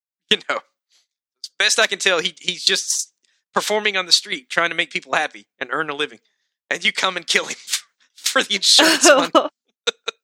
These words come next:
Speaker 1: But the, uh, next contract is called workplace harassment. This one feels a little more justifiable. The client is an employee at Dolores Michaels Bank.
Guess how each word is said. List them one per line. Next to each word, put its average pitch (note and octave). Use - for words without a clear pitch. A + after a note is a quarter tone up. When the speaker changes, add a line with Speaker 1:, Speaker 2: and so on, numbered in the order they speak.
Speaker 1:
But -
the, D#3
uh, C3
next G3+
contract D#3
is C#3
called D3
workplace G#3
harassment. C#3+
This C#4+
one E4
feels F#3
a D#3
little D3+
more C#3+
justifiable. F#2+
The E3
client A#3+
is E3+
an D#3+
employee D#3
at A#2+
Dolores D3
Michaels B2+
Bank. D2+